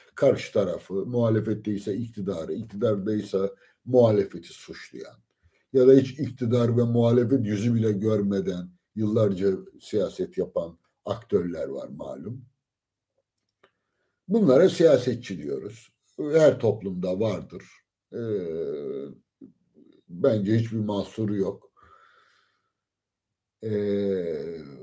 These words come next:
fakat devlet adamı, e, devletin böyle gündelik işte iktidar, muhalefet, geldik, gittik, şöyle oldu, böyle oldu gibi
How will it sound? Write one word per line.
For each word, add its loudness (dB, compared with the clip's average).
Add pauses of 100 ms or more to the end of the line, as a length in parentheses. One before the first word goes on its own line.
(680)
fakat 4
devlet 8
adamı, 0 (1700)
e, -4 (1040)
devletin 6
böyle 6
gündelik 0
işte -4
iktidar, -2
muhalefet, -2
geldik, 0
gittik, -10
şöyle 2
oldu, -2
böyle 4
oldu -8
gibi -2